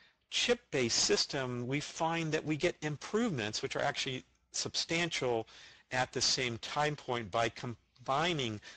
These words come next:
a couple biomarkers. Uh, we bring troponin with, with B M P,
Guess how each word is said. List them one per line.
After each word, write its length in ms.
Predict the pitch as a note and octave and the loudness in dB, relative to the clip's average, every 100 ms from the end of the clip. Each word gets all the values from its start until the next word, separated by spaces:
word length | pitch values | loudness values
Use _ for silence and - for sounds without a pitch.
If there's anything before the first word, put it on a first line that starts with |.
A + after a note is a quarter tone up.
| - | -10
a 80 | - | -10
couple 340 | - D#3 - B2 | -4 -4 0 0
biomarkers. 880 | G#2 G2+ G2+ F#2+ F#2 - F#2+ F#2+ - - - - - | 2 0 0 -2 -4 -4 -6 -6 -8 -12 -20 -14 -4
Uh, 260 | G2+ G2 F#2+ A#2+ | -2 0 -2 -4
we 120 | A#2 | -4
bring 300 | G#2 A#2+ A2+ | 0 -2 -2
troponin 540 | - - C3 B2 A2 | -6 -4 -2 -2 -2
with, 200 | A2 G#2+ | -2 -4
with 160 | A#2 G#2 | -6 -4
B 160 | A#2+ A#2 | -2 -2
M 100 | G#2 | -2
P, 300 | - A2 | -2 -2